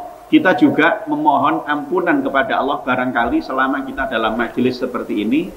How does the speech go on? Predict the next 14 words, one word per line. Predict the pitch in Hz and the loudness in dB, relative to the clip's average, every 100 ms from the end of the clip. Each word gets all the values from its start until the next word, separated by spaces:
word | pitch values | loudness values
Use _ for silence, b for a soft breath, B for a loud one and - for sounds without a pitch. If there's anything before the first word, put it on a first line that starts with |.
| - - - | -18 -20 -4
itu | 131 131 | -2 4
ada | 131 131 131 | 4 4 0
kesalahan | 127 - 123 117 113 135 107 | -2 0 0 2 0 0 -2
atau | 110 127 | 0 -2
khilaf | 127 110 120 - | 0 0 0 0
yang | 123 117 117 113 - - - - - | -2 -2 -2 -8 -14 -20 -20 -20 -12
kita | - 131 131 | -2 2 2
perbuat, | - 123 127 117 87 - - - - | 2 0 2 2 0 -4 -10 -18 -10
ya. | 92 117 - - - - - - - | -6 -6 -8 -16 -20 -20 -20 -20 -2
Baik | 120 147 - | 4 4 4
disengaja | 135 143 131 113 156 147 | 0 0 0 0 0 2
maupun | 131 127 151 135 | 2 0 0 0
tidak | 127 127 113 - | 0 0 -2 -2
disengaja. | 113 113 104 98 104 90 | -6 -6 -8 -8 -10 -10